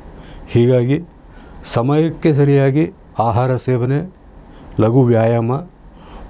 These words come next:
ಉತ್ತಮ ವಿಶ್ರಾಂತಿ ಹಾಗೂ ಸೂಕ್ತ ನಿದ್ರೆಯನ್ನು ತಪ್ಪದೇ ಮಾಡಬೇಕು. ಶನಿ ಮುದ್ರೆ, ಪ್ರಾಣ ಮುದ್ರೆ ಹಾಗೂ ಅಪಾನ ವಾಯು ಮುದ್ರೆಗಳ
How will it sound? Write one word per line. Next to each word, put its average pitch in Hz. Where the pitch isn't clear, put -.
ಉತ್ತಮ 123
ವಿಶ್ರಾಂತಿ 127
ಹಾಗೂ 110
ಸೂಕ್ತ 151
ನಿದ್ರೆಯನ್ನು 123
ತಪ್ಪದೇ 139
ಮಾಡಬೇಕು. 101
ಶನಿ 131
ಮುದ್ರೆ, 156
ಪ್ರಾಣ 120
ಮುದ್ರೆ 139
ಹಾಗೂ 117
ಅಪಾನ 143
ವಾಯು 135
ಮುದ್ರೆಗಳ 120